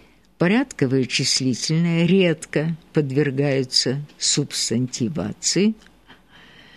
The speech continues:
обозначая, как правило, лицо. В том году, как стал прибаливать наш прежний первый, Вострухов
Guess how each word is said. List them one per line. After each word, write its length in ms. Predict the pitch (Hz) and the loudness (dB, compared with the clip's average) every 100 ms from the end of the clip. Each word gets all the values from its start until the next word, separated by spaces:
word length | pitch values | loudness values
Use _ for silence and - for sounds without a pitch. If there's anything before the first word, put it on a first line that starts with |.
| - _ - | -20 _ 0
обозначая, 920 | 156 147 160 156 160 - 190 151 139 | 2 4 4 4 4 4 2 4 2
как 260 | - 139 - | 0 -2 0
правило, 500 | 202 277 240 220 202 | 0 2 2 2 4
лицо. 560 | 202 214 - - - - - _ _ _ _ _ _ _ _ _ _ _ _ _ _ - - - - _ _ _ _ - | 2 0 -2 -4 -4 -8 -20 _ _ _ _ _ _ _ _ _ _ _ _ _ _ -20 -20 -20 -20 _ _ _ _ -14
В 140 | - | -8
том 280 | - 247 254 | 0 4 4
году, 480 | 165 131 107 120 143 127 - - - | 4 0 0 -2 -2 -6 -14 -14 -2
как 240 | 160 156 | -2 -2
стал 480 | - - 180 123 117 - - _ _ _ | -4 -2 0 0 -4 -12 -20 _ _ _
прибаливать 1160 | 156 165 151 165 170 156 127 110 - - - - | -2 0 0 0 2 0 -2 -4 -6 -10 -12 -8
наш 400 | 170 135 131 - | -2 0 -2 -4
прежний 640 | - 143 147 120 131 107 | -2 0 0 0 -2 -2
первый, 640 | - - 123 107 139 208 254 _ _ _ _ _ _ _ _ _ _ - _ - | -4 -2 -2 -2 -2 -2 -2 _ _ _ _ _ _ _ _ _ _ -20 _ -8
Вострухов 1120 | 135 170 160 - - 202 - 269 - - - | -2 0 0 -2 -2 -2 -2 -6 -6 -18 -20